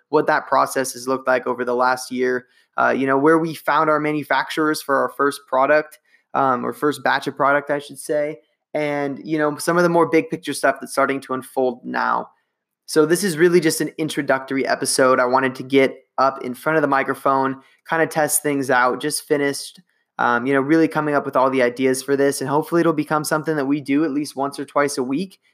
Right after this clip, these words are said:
and we can share our experiences and hopefully bring some value to, uh, anybody who might be out there listening. So looking forward to getting this thing going and can't wait to have you all join us.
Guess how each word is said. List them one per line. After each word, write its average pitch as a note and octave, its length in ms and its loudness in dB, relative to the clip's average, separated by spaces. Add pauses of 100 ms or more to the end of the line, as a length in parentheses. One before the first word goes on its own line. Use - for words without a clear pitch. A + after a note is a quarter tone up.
(120)
and C3 120 -4
we C#3+ 100 2
can C#3+ 140 -4
share D3+ 240 4
our D3 80 4
experiences D#3 720 0
and C#3+ 80 -4
hopefully D3 340 2
bring C#3+ 220 -2
some C#3 160 -8
value C3+ 300 2
to, C#3 380 -2
uh, B2+ 220 2
anybody D3+ 400 2
who C#3 100 0
might C3+ 220 0
be C3 120 2
out B2+ 140 2
there C3 140 2
listening. A#2+ 400 -4
So A#2+ 360 -4 (300)
looking D#3 260 2
forward D3+ 340 4
to D3 80 -6
getting C#3 240 4
this C#3 180 -2
thing C#3 200 -2
going C3+ 380 0
and A#2+ 180 -6 (260)
can't D3 220 0
wait C#3+ 160 2
to C#3+ 80 -2
have C3 180 0
you C3+ 100 4
all C3 100 4
join A#2+ 260 -4
us. A#2 260 -14